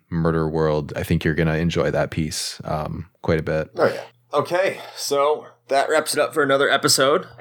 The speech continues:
Speaker 2: Uh, once again, thank you, everybody, for tuning in. I will have to say, both myself and Shane,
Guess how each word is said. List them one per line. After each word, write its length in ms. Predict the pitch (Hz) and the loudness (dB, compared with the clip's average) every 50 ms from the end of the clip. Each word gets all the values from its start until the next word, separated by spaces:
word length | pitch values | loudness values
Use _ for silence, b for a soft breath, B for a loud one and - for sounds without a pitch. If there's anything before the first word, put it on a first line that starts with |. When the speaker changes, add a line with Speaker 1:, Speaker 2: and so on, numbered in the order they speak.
| - - | -6 -2
Speaker 2:
Uh, 380 | - 107 104 98 95 98 57 - - - 78 | 2 2 4 4 4 2 0 -2 -8 -12 -6
once 220 | 95 117 110 - | -2 -2 0 0
again, 260 | 101 104 110 113 117 | 2 2 2 2 2
thank 240 | 117 120 113 113 110 | 2 0 0 0 2
you, 160 | - 110 101 | 0 -2 0
everybody, 720 | - - 95 101 95 87 98 98 98 95 90 92 - - _ _ _ _ _ _ | 0 -2 -2 -2 0 0 0 0 0 0 -2 -4 -8 -12 _ _ _ _ _ _
for 380 | - - 104 98 92 90 85 82 | -8 -2 0 2 2 2 0 -2
tuning 400 | - - - 101 92 90 87 87 | -2 -2 0 0 0 0 0 0
in. 240 | 85 92 113 139 139 - B B B B B B | 0 0 0 0 -2 -8 B B B B B B
I 180 | 90 101 104 | 0 2 2
will 180 | 104 117 113 107 | 2 2 2 2
have 160 | 117 110 - | 0 0 -2
to 80 | - - | -2 -2
say, 180 | - 117 113 | 0 2 2
both 300 | 117 107 113 113 113 - | 2 2 0 0 0 0
myself 380 | 120 113 113 110 117 110 107 - | 0 0 0 2 0 0 0 -2
and 100 | 107 - | -4 -4
Shane, 640 | - - 104 104 101 104 107 104 104 101 101 101 | 0 2 2 2 2 2 2 2 0 0 -2 -4